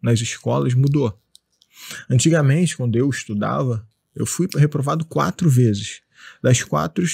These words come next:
das quatro vezes que eu fui reprovado, duas eu fui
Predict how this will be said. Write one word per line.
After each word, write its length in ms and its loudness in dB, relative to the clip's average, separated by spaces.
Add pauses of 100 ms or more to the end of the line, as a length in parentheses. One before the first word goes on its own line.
(300)
das 160 0
quatro 300 -2
vezes 240 2
que 80 -4
eu 40 2
fui 180 0
reprovado, 560 0
duas 440 4
eu 80 -4
fui 380 0